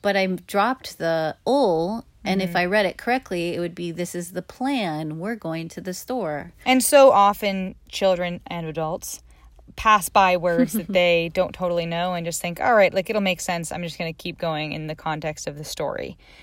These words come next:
Speaker 2: I'm reading Pride and Prejudice right now, and pretty often there's
Speaker 1: Mm-hmm.
Speaker 2: a word that's just used, like, I'll, I'll be able to understand the word. They use the word condescending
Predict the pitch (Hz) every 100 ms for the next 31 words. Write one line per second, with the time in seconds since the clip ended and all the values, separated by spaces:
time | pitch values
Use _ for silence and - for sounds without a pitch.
0 | - 180 180 165 165 170 170 165 170 160
1 | 165 160 - 170 160 151 160 202 - -
2 | - 214 214 233 220 262 339 - 180 170
3 | 175 170 175 180 190 - - - 208 208
4 | 202 190 185 - 254 - 175 180 190 196
5 | - 214 196 190 - 196 185 170 170 156
6 | 147 _ - - - 196 175 - 175 165
7 | 151 170 196 190 196 190 170 170 - 170
8 | 170 165 - 156 170 226 262